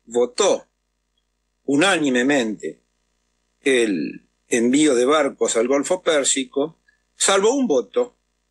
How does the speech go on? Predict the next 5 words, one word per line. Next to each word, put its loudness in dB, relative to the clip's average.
el -2
de 0
un 0
diputado 0
entrerriano, -2